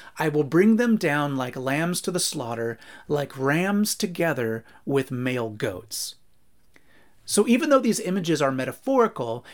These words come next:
in this instance, they reveal the specific nations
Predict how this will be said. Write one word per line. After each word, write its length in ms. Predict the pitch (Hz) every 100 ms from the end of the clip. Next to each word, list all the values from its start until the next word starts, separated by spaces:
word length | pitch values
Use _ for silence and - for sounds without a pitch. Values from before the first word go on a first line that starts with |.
| -
in 160 | 165 160
this 200 | 285 -
instance, 580 | - 147 - 139 - - -
they 100 | 180
reveal 440 | 175 165 160 208
the 120 | 202 180
specific 720 | - 165 - 233 226 240 -
nations 640 | 143 160 202 - 220 208